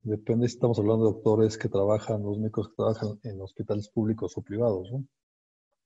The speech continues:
O sea, ciertamente, ahorita, el de, desde el punto de vista financiero que yo soy,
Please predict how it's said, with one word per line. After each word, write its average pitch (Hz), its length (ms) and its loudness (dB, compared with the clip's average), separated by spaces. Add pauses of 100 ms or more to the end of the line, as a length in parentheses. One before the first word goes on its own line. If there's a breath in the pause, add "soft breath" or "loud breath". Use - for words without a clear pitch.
O - 40 -12
sea, 117 100 2
ciertamente, 127 880 6 (560 loud breath)
ahorita, 113 640 2
el 101 240 -2
de, 98 400 -2 (1300)
desde 104 200 -6
el 98 80 -8
punto 110 200 -2
de 107 60 2
vista 110 200 2
financiero 101 600 0
que 98 160 -6
yo 107 100 0
soy, 113 400 0